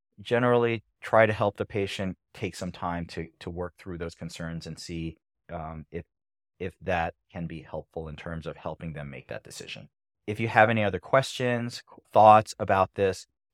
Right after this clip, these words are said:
please D M me at Botox and Burpees Podcast on Instagram. Website is botox and burpees dot com.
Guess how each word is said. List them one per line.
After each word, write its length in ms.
please 240
D 160
M 160
me 340
at 140
Botox 360
and 80
Burpees 280
Podcast 600
on 80
Instagram. 640
Website 380
is 120
botox 340
and 100
burpees 640
dot 260
com. 420